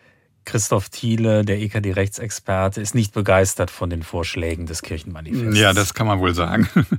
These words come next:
Speaker 2: <laughs> Auch die Idee einer bundesweiten Stiftung oder Trägergesellschaft, wie eben diesen Church National Trust in England, lehnt er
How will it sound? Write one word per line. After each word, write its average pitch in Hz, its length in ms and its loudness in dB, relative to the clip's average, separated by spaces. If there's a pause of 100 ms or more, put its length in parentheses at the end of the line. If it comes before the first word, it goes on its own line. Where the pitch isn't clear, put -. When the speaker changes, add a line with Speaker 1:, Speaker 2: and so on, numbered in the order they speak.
Speaker 2:
<laughs> - 400 -14
Auch 131 140 4
die 120 160 0
Idee 110 280 4
einer 110 160 2
bundesweiten 104 680 2
Stiftung 110 540 0
oder 98 200 0
Trägergesellschaft, 110 1400 -2
wie 101 300 0
eben 95 340 -2
diesen 95 500 -2
Church 107 400 -2
National 110 520 2
Trust - 380 -2
in 98 140 -2
England, 113 500 0 (480)
lehnt 107 460 2
er 110 460 2